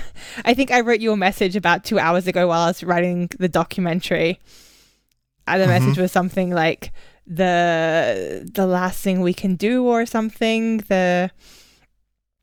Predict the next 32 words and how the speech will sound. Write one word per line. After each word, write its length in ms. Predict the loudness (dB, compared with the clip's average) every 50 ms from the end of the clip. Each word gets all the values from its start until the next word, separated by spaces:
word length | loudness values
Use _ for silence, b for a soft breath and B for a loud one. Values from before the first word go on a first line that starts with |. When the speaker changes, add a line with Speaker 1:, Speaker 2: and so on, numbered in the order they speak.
| _ -14 -4
Speaker 1:
"There's 240 | 0 2 2 2 2
one 220 | 2 2 2 2
more 200 | 2 2 2 2
change 400 | 0 0 0 0 2 0 0 0
that 160 | -2 -4 -2 2
may 140 | 0 2
be 120 | 2 0 -2
vital." 520 | 0 0 0 0 0 -2 -4 -4 -4 B B B B B B
Imagine 320 | 0 2 2 2 2 0
that 140 | 0 0 0
in 80 | 0 0
David, 260 | 2 2 0 0 0
can 120 | 0 0
you 60 | 2 2
do 80 | 2
David 240 | 2 2 2 4 2
Attenborough's 340 | 0 0 2 0 0 0 2
voice? 440 | 0 0 0 0 -2 -4 -8 -16 -16 -16 -18 -20 _ -20 _ _ _ _ _ _ -8
There's 320 | -2 0 2 2 0 0
one 240 | -2 0 0 0 0
more, 320 | 2 2 2 2 2 2 2
Speaker 2:
I 100 | 2 2
can't 40 | 4
Speaker 1:
there's 280 | 4 2 2 2 0
one 120 | 2 2 2 4
Speaker 2:
do 40 |
Speaker 1:
more 140 | 2 0 -2
change 640 | -4 -6 -8 -4 -2 -2 -2 -2 -4 -6 -10 -12 -14 -8
that 240 | -6 -6 -6 -4 -2
may 340 | 0 0 0 0 -2 -4
be 180 | -4 0 0 0
vital. 600 | 2 2 0 0 -2 -4 -6 -8 -6 -6 -6 -10